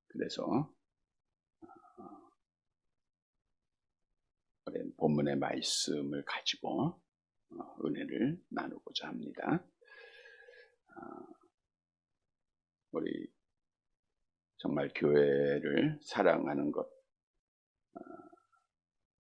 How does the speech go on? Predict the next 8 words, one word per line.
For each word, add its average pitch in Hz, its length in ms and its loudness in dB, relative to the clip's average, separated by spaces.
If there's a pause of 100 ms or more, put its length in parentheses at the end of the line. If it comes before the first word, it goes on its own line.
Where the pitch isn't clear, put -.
(640)
여러분들이 71 520 0
다 - 420 -8 (200)
아시는 - 560 -2
우리 - 300 -8 (280)
박훈자 - 460 -6
권사님이 - 760 0 (1000)
참 - 360 0 (3250)
살아가면서 90 920 8